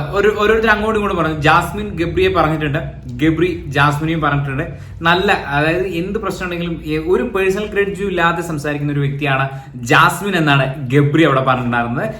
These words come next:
ഗബ്രിയുടെ ആ ഒരു സ്വഭാവത്തെ പറ്റിയും ജാസ്മിൻ അവിടെ പറയുന്നുണ്ടായിരുന്നു. എന്തായാലും ഈ ഒരു മോർണിംഗ് ടാസ്കിൽ തമ്മിൽ തല്ലിക്കാൻ ഉദ്ദേശിച്ച ബിഗ് ബോസിന് അത് നടക്കില്ല എന്ന് എനിക്ക് തോന്നുന്നു. എല്ലാവരും അവരവര് കറക്റ്റ് ആയിട്ട് തന്നെ പറഞ്ഞു പോയിട്ടുണ്ട്. ഇനിയിപ്പോ അർജുന്റെ കാര്യം നോക്കുകയാണെങ്കിൽ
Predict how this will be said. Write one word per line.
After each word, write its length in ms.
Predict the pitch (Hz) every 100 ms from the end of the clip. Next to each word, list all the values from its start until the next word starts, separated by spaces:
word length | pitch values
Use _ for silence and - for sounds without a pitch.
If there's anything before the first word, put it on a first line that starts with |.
| - -
ഗബ്രിയുടെ 580 | 202 202 226 214 196 165
ആ 80 | 160
ഒരു 520 | 160 160 165 160 160 147
സ്വഭാവത്തെ 440 | 151 151 151 151
പറ്റിയും 520 | 147 143 139 143 139
ജാസ്മിൻ 540 | 131 127 131 - 147 139
അവിടെ 140 | 131
പറയുന്നുണ്ടായിരുന്നു. 840 | 131 127 131 131 120 120 185 220 - - - 143
എന്തായാലും 480 | 160 180 180 185 202
ഈ 100 | 190
ഒരു 100 | 208
മോർണിംഗ് 300 | 208 202 214
ടാസ്കിൽ 320 | 214 202 208 214
തമ്മിൽ 400 | 170 180 233 240
തല്ലിക്കാൻ 640 | 240 233 233 233 233 233 - - - - 202
ഉദ്ദേശിച്ച 460 | 190 226 226 -
ബിഗ് 300 | 226 226 180
ബോസിന് 320 | 190 190 196
അത് 240 | 202 180 175
നടക്കില്ല 400 | 170 160 180 190
എന്ന് 160 | 185
എനിക്ക് 180 | 175 175
തോന്നുന്നു. 420 | 160 151 170 196 143
എല്ലാവരും 540 | 165 170 170 170 175
അവരവര് 680 | 170 160 160 170 170 175 175
കറക്റ്റ് 260 | 165 156 175
ആയിട്ട് 180 | 170 170
തന്നെ 140 | 165
പറഞ്ഞു 280 | 151 147 160
പോയിട്ടുണ്ട്. 460 | 147 139 131 175 - - -
ഇനിയിപ്പോ 380 | 214 196 190 165
അർജുന്റെ 460 | 151 165 170 196 202
കാര്യം 240 | 190 175
നോക്കുകയാണെങ്കിൽ 480 | 165 151 143 120 135